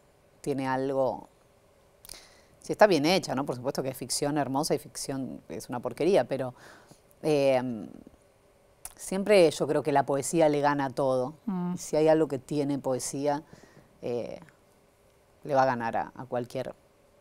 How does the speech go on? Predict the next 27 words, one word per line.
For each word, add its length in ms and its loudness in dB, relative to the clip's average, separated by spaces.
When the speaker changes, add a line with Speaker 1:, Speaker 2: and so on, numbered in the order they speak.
Speaker 1:
pavada 640 6
o 140 4
cualquier 500 6
impacto 680 6
que 100 -2
tenga 340 4
la 140 4
vida 220 2
real, 260 6
porque 160 0
hay 60 8
algo 140 4
de 80 4
las 180 2
redes, 420 6
de 100 -2
los 160 -4
realities, 680 2
todo 200 8
eso, 260 4
claro, 300 10
es 440 0
obvio, 400 0
la 120 0
vida 560 2
es 120 -14
muy, 500 0